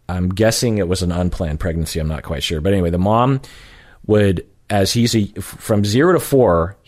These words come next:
he had a lot of bad experiences. Um, his mom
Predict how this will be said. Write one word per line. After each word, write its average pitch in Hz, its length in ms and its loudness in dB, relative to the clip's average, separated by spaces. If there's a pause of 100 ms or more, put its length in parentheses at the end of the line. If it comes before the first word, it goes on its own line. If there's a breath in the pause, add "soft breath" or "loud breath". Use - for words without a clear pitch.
(220)
he 107 180 -2
had 92 100 4
a 87 60 2
lot 92 260 2
of 87 60 0
bad 82 180 0
experiences. - 840 -8 (580 soft breath)
Um, 90 440 0
his 92 240 -2
mom 101 540 0